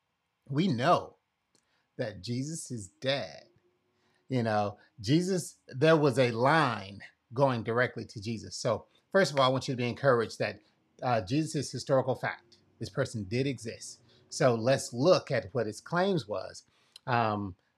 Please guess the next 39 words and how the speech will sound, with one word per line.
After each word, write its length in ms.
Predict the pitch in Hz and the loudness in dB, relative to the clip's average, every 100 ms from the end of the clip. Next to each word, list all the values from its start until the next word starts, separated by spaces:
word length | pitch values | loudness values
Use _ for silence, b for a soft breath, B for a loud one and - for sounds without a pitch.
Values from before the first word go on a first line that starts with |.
| _ _ | _ _
this, 260 | 117 135 - | -6 -4 -4
during 280 | 127 147 147 | 2 2 2
this 120 | 135 | 0
time 320 | - 151 151 | -2 0 0
of 120 | 127 - | -2 -2
Advent, 460 | 139 135 151 165 113 | -2 0 0 -2 -2
we're 200 | 117 160 | -4 -4
celebrating 720 | - 170 160 113 123 120 107 | -2 0 0 2 0 0 -2
the 140 | 104 | -6
arrival 800 | 98 98 117 143 131 101 95 _ - | -6 -6 -4 -2 -4 -10 -20 _ -20
of 140 | 98 | -16
this 220 | 107 - - 107 | -14 -14 -16 -18
actual 600 | 101 - - 117 113 - _ | -18 -16 -14 -10 -10 -12 _
person. 420 | - 131 117 - - _ - b | -16 -12 -12 -12 -20 _ -20 b
So 160 | - 147 | -2 2
I 80 | 127 | 4
want 180 | 131 | 2
you 60 | 143 | -2
to 60 | 123 | -4
be 100 | 123 | -2
encouraged 500 | 107 - 127 107 - | -4 -4 -2 -2 -4
by 100 | 104 | -4
that. 240 | 110 - _ _ _ _ _ _ _ _ - | -4 -6 _ _ _ _ _ _ _ _ -2
The 180 | 151 170 | 4 6
other 180 | 240 220 | 8 6
thing 420 | - 127 104 101 - - | 4 2 0 -6 -10 2
is, 520 | 160 135 127 110 - _ b b b b b | 4 6 4 -2 -10 _ b b b b b
um, 420 | 143 135 123 110 _ | 4 6 2 -2 _
it, 140 | - 190 - - - | -4 -4 -6 -12 0
resumes 920 | 127 196 233 285 254 254 269 262 - | 10 12 12 6 4 4 4 2 4
or 240 | 165 147 | 6 8
genealogies 800 | 107 95 190 208 202 220 170 143 | 6 2 2 4 4 4 2 2
back 240 | 127 165 135 | 4 4 4
then 120 | 190 | 0
was 120 | 170 | 0
kinda 180 | - 170 | 0 4
like 200 | 147 - | 4 4
your 100 | 143 | 6
resume, 480 | 131 110 95 92 | 6 6 -2 -10